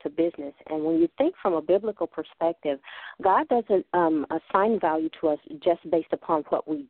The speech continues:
do for him, but it's based upon who we are.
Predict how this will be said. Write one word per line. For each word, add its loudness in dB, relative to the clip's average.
do 0
for -2
him, -6
but 0
it's -2
based -4
upon 0
who 0
we 0
are. 0